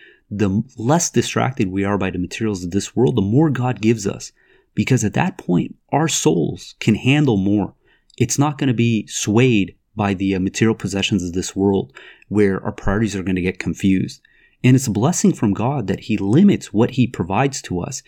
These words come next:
in exact measurement, because if he was to give us more than we can handle, we would transgress, we would become unappreciative. And sometimes in order to make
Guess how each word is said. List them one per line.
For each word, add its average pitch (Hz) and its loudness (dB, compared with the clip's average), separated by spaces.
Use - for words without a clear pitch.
in - 2
exact 113 -2
measurement, 104 2
because 107 -2
if - -4
he 117 0
was 101 0
to 95 -2
give 131 2
us 147 -6
more 117 4
than 151 0
we 120 0
can 87 -10
handle, 139 0
we 120 6
would 113 4
transgress, 110 -2
we 101 2
would 92 -2
become 127 0
unappreciative. 127 2
And 120 4
sometimes 170 0
in 110 2
order 165 4
to - -2
make 123 -2